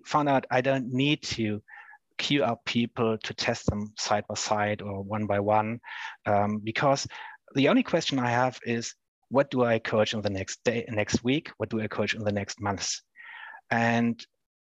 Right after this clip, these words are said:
to get a feedback on that, um, I can just look at gameplay or at gameplay-like situations or drills that are related to gameplay and see, um, what skills are used,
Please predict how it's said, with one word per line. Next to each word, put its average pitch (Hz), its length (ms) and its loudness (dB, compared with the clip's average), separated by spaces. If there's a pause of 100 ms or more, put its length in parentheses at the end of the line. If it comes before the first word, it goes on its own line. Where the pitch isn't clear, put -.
(880)
to - 80 -6
get 139 140 4
a 160 60 2
feedback 151 440 2
on 117 180 2
that, 127 400 4 (220)
um, 117 300 2
I 123 100 0
can 147 160 -2
just 143 220 -4
look 131 120 -2
at 117 140 2 (260)
gameplay 117 720 2
or 101 300 -2
at 101 160 -6 (280)
gameplay-like 107 680 0
situations 110 800 -2
or 101 180 -2
drills 107 440 0
that 101 180 -4
are 98 140 -2
related 110 400 2
to - 100 -6
gameplay 107 560 0
and 101 100 -8
see, 110 280 -2 (480)
um, 110 400 0
what 139 160 4
skills 135 320 2
are - 20 6
used, 131 480 0